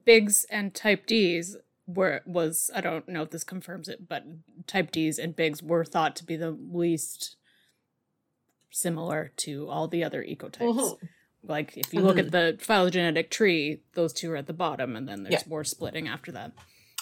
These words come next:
Speaker 2: Yes. Um, but what was an interesting finding here, uh, around looking at the D N A of these four type Ds was the fact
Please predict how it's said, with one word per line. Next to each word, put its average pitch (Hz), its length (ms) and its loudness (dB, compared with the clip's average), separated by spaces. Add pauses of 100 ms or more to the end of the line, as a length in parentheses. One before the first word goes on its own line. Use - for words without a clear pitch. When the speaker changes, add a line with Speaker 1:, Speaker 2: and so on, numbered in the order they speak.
Speaker 2:
Yes. - 520 -4 (720)
Um, 170 640 4 (180)
but 202 240 8
what 190 200 10
was 180 180 6
an 170 80 2
interesting 185 580 2
finding 165 560 0
here, 180 880 4 (440)
uh, 165 540 8 (260)
around 170 420 6
looking 165 260 2
at 165 120 -2
the 170 60 0
D 165 140 0
N 160 100 2
A 156 140 2
of 151 140 2
these 156 220 -2
four 160 360 4
type - 460 -2
Ds 156 640 -2 (320)
was 170 500 6
the 185 160 4
fact 165 640 4